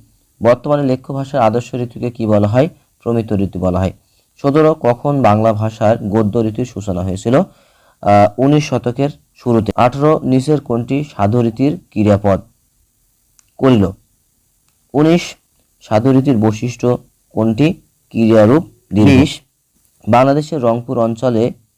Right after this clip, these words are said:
কোন উপভাষার ব্যবহার পাওয়া যায়? কামরূপী ভাষার ব্যবহার পাওয়া যায়। নিচের কোনটি লেখ্য ভাষার রীতি? এখানে সবগুলো উত্তর হবে প্রমিত রীতি, কাব্য রীতি, সাধু রীতি, সবগুলো হচ্ছে লেখ্য ভাষার রীতি।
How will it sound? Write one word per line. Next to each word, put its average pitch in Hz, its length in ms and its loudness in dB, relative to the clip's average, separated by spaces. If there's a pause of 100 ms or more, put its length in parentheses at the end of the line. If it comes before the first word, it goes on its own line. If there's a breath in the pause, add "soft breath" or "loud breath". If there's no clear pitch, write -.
কোন 127 240 0
উপভাষার 113 540 -4
ব্যবহার 101 360 -2
পাওয়া 95 260 -8
যায়? 95 180 -2 (460)
কামরূপী 120 580 0 (160)
ভাষার 104 280 -4
ব্যবহার 92 300 0
পাওয়া 87 200 -4
যায়। 92 160 -4 (460)
নিচের 117 300 0
কোনটি 127 440 -2
লেখ্য 110 260 -2
ভাষার 113 220 -2
রীতি? 113 200 -4
এখানে 110 260 0
সবগুলো 107 440 0
উত্তর 110 240 -4
হবে 117 220 0 (380 soft breath)
প্রমিত 113 300 2
রীতি, 113 340 0
কাব্য 98 280 2
রীতি, 104 260 0
সাধু 98 280 0
রীতি, 113 180 -4
সবগুলো 101 360 -4
হচ্ছে 101 160 -4
লেখ্য 95 260 -4
ভাষার 101 220 -4
রীতি। 117 280 -2